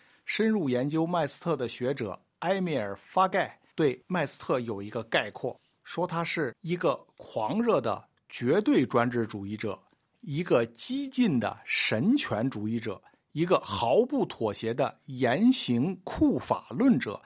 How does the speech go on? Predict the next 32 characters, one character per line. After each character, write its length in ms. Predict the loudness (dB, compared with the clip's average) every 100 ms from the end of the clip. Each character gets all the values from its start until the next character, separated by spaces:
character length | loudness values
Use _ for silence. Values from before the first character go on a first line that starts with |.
| -20 -20 -16
一 140 | -8 0
个 240 | 2 2 -2 _
教 260 | 2 2 2
皇、 400 | 0 0 0 0 -10 _
国 320 | -8 2 4 6
王 300 | 6 6 2 -4 -20
和 240 | _ 2 2
刽 380 | 2 2 4
子 140 | 2 -2
手 260 | -2 -4 -8
三 420 | -2 4 6 8
位 260 | 6 4 0
一 260 | -2 0 0
体 280 | -2 -8 -8
说 240 | -2 -2
的 160 | 0 -4
信 280 | -4 0 0
徒。 360 | -2 -2 -2 -4 _ -20 -20 _
他 160 | -4 -2
是 200 | -2 -6
最 220 | -4 0 0
严 440 | 0 -4 -2 0
格、 300 | 0 0 -2 -4 _
最 320 | -6 -2 0
狭 380 | 0 -4 -8 -6
隘、 440 | 0 2 2 0 -12 -20 _
最 280 | 0 2 2
不 260 | 0 2
容 180 | 4 4
更 280 | 4 6 6
改 180 | 4 -2
的 200 | -6